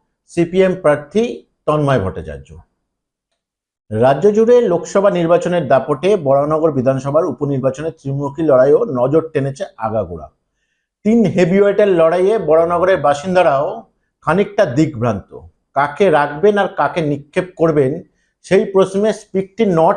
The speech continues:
হলেও বরাবরের রাজনৈতিক সচেতন বরানগরের মানুষ তাড়িয়ে তাড়িয়ে উপভোগ করেছেন এই তিন প্রার্থীর প্রচার। বরানগরে চৌত্রিশটি এবং কামারহাটির চারটি ওয়ার্ড নিয়ে বরানগর বিধানসভা। রাজনীতিতে নবাগত হলেও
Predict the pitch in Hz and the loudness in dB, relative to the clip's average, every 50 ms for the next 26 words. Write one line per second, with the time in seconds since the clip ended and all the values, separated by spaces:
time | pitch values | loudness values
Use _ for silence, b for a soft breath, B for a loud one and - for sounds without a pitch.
0 | - - 175 165 160 180 220 240 - - 135 139 151 160 170 180 170 190 202 196 | 0 -2 0 2 2 4 4 2 2 0 0 2 2 2 2 2 2 0 0 0
1 | 185 180 208 - 233 - - _ _ _ _ _ _ _ - 107 127 139 156 165 | 0 0 -2 -2 -4 -8 -10 _ _ _ _ _ _ _ -2 0 2 2 2 2
2 | 151 165 196 214 208 196 - 233 - - - - 180 175 185 190 185 - 208 208 | 0 0 0 2 2 2 0 -2 -2 -2 -2 0 0 0 0 -4 -4 0 2 2
3 | 220 240 240 240 240 226 165 143 151 160 160 165 165 160 175 175 175 165 147 139 | 2 2 0 -4 -6 -4 -2 0 2 2 2 2 2 2 4 2 2 2 0 -2
4 | 143 165 202 190 - - - - 147 143 160 180 185 180 180 175 175 175 156 135 | -2 -2 -4 -6 -6 -8 -4 0 0 2 2 0 0 2 0 0 2 2 0 -2
5 | - 135 139 151 160 160 160 - 147 143 143 143 - 135 - - _ _ - 170 | -2 -4 -2 0 0 -2 0 0 0 0 -2 -2 -6 -10 -12 -12 _ _ -4 -4
6 | 180 175 175 - 180 190 208 208 202 - 165 151 139 117 - - 185 208 226 220 | -4 -4 -6 -6 -4 -2 -2 -2 -2 0 0 0 0 -2 -4 -4 -4 -4 -4 -4
7 | 202 _ _ _ _ _ - 101 92 - 85 69 67 _ _ _ _ _ _ _ | -8 _ _ _ _ _ -12 -12 -12 -12 -12 -14 -16 _ _ _ _ _ _ _
8 | _ _ _ _ _ _ _ _ _ _ _ _ _ _ _ _ _ _ _ _ | _ _ _ _ _ _ _ _ _ _ _ _ _ _ _ _ _ _ _ _
9 | _ - 107 110 120 143 165 190 208 226 226 226 240 240 233 233 - 190 190 190 | _ -12 -6 -2 0 0 0 0 0 0 0 2 2 0 0 0 2 2 2 2
10 | 190 196 202 220 208 - - - 233 226 196 196 208 190 - 190 165 170 180 180 | 2 0 -2 -2 -2 -2 -2 -2 -2 -2 0 -2 -4 -4 -2 -2 0 0 0 0
11 | 185 180 214 214 208 - - 170 160 - - - - 208 196 156 139 147 165 175 | 0 0 0 -2 -2 -2 -2 -2 -2 -2 -4 -6 -4 -2 0 2 2 2 2 0
12 | 170 175 190 196 214 220 156 139 139 131 131 131 127 120 120 - 90 92 87 82 | -2 -4 -2 0 0 2 2 0 0 0 0 -2 -2 -4 -4 -6 -6 -12 -14 -16
13 | - - - - - 85 _ _ _ _ _ _ _ _ _ _ _ _ - 143 | -18 -20 -20 -20 -20 -20 _ _ _ _ _ _ _ _ _ _ _ _ 0 0
14 | 160 170 190 175 196 226 233 233 240 233 247 247 220 214 202 208 208 196 214 208 | 2 2 0 0 0 0 0 2 2 0 0 0 0 2 2 2 2 2 0 0
15 | 220 190 165 185 196 214 233 | 2 2 2 4 4 4 4